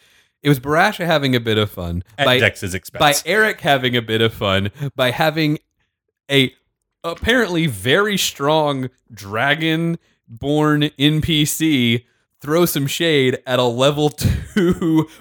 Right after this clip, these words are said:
Speaker 1: first-time D and D player <laughs> about being
Speaker 2: <laughs>
Speaker 1: deceptive. <laughs>
Speaker 2: It was,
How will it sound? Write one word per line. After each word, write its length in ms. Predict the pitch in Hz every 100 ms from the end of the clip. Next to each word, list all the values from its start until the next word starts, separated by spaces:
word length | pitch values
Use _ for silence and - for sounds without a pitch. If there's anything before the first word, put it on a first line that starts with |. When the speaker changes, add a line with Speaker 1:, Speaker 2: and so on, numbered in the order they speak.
| -
Speaker 1:
first-time 720 | - 147 147 - - 147 147
D 180 | 139 143
and 100 | 127
D 140 | 127 147
player 840 | - 120 - 196 180 240 226 - _ _ _
<laughs> 280 | 247 - -
about 420 | 131 147 151 147
being 240 | 147 139
Speaker 2:
<laughs> 60 | 131
Speaker 1:
deceptive. 960 | 135 - 143 131 - 113 135 - - - -
<laughs> 340 | - 240 254 - - 202 - 262 -
Speaker 2:
It 120 | 143
was, 220 | 156 143